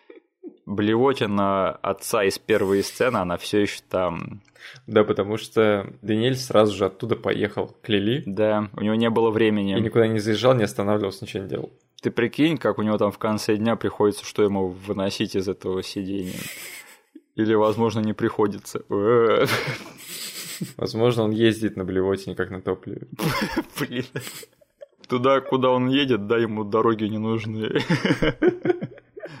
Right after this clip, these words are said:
Speaker 1: Э, вот ещё немножечко туалетного юмора. Это когда комиссар Жибер, э, таким общим сухим планом наступает в собачье дерьмо. <laughs> Таким проходным кадром, просто невзначай.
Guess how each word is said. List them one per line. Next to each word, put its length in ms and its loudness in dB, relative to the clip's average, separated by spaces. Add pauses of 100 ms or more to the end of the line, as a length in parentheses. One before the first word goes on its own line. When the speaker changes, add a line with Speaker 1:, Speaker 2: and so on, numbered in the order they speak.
Speaker 1:
Э, 180 2
вот 280 2
ещё 240 4
немножечко 540 2
туалетного 640 2
юмора. 640 0
Это 140 -2
когда 420 2
комиссар 420 0
Жибер, 580 2 (420)
э, 120 -4
таким 580 -2 (380)
общим 560 0
сухим 440 0
планом 480 2
наступает 560 0
в 60 -6
собачье 500 0
дерьмо. 460 2 (580)
<laughs> 600 0
Таким 340 2
проходным 560 0
кадром, 440 2
просто 460 0 (220)
невзначай. 800 2